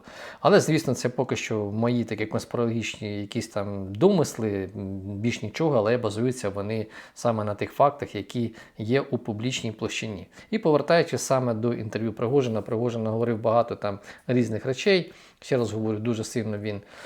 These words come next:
критикував Герасимова, Шойгу, але в тому числі він і говорив про недоторканність приватної власності. Для мене ця теза дуже дивна, я не випадково почав з неї це відео, тому що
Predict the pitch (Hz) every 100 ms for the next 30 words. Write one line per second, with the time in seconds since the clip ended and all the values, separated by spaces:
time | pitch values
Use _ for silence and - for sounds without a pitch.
0 | - - 117 117 120 123 123 113 98 -
1 | - _ _ _ _ - - 123 170 180
2 | 123 107 98 - 101 135 175 175 - -
3 | - 110 180 196 147 143 - - - 147
4 | 113 147 139 113 107 107 139 135 - 113
5 | 123 131 - - - 127 139 135 123 123
6 | 123 - 151 151 139 120 - 135 123 123
7 | 120 117 117 107 107 87 - - 92 101
8 | 143 139 - 120 120 113 110 117 110 107
9 | 104 165 220 120 107 113 110 110 110 -
10 | 107 110 104 113 101 104 104 95 - -
11 | - - - 123 110 143 123 110 95 -
12 | - - - 117 117 - 120 110